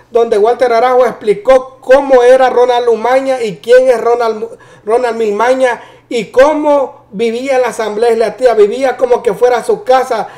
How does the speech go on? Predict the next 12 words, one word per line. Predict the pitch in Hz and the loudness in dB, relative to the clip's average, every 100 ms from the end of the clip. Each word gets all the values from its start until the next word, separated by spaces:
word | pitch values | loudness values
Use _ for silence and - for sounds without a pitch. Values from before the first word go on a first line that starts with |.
| - - | -20 -10
parecía | - 233 202 262 277 | -2 -2 -2 -2 -2
un | 254 | -2
penthouse | - 247 208 196 262 262 240 | -2 -2 -2 0 4 4 4
el | - | 0
que | 220 | -2
tenía, | 202 202 254 240 | -2 -2 0 0
ahí | 214 262 | 0 0
de | 262 | -2
todo | 240 - 302 277 - | -2 2 4 4 2
tenía | 226 220 | -2 -2
el | 220 | -2
maestro. | 254 240 196 170 | -2 -2 -2 -6